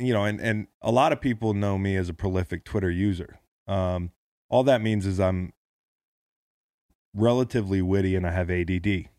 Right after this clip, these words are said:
You know, to be good at Twitter, it's all you need, um, which means you can't put your phone down. And, you know, it's always been something that's been a thorn in my side for better part of a decade. And this fall, I got out of football.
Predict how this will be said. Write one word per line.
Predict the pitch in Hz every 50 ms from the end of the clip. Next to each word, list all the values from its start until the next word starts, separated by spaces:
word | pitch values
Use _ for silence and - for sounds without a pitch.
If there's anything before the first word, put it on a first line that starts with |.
| _ _ _ _ _ _ _ _ _ _ _ -
You | 95 90
know, | 85 82
to | - -
be | 87 110 107
good | 101 113 107
at | 101 92
Twitter, | - - 120 107 98 90 87 87 82 - _ _ _ _ _ _ _ _ _
it's | -
all | 104 104 101
you | 98 95
need, | 101 101 90 - - - - _ _ -
um, | 95 95 95 92 92 90 87 87 - _ _ _ _
which | _ -
means | 98 92 85
you | 85
can't | - 113 95 -
put | - 90 -
your | 87
phone | - - 117 117 107 101
down. | 98 92 92 90 90 87 - _ _ _ _ _ _ _ _ _ _ _ _ -
And, | - 113 113 113 113 113 110 110 104 - _ -
you | 123
know, | 127
it's | 113 107
always | - 117 123 143 139 123
been | 131 131
something | 117 - 127 113 107 - 113 110 107
that's | 104 98 87 -
been | - 107 104 101
a | 95
thorn | - - - 101 98 98 101
in | 98
my | 98 95 95
side | 92 - - 85 85 85 87 92 95
for | - - 95 92 87 87 87 - -
better | 92 90 98
part | 90 - 98 98 101
of | 101
a | 98
decade. | 85 85 90 87 - - 92 90 98 107 107
And | 98 90 90 90 92 90
this | 104 98 -
fall, | - - 98 101 104
I | 101
got | 90 95 98 98
out | 101 101 98
of | -
football. | - 101 87 - - 92 98 101 101 -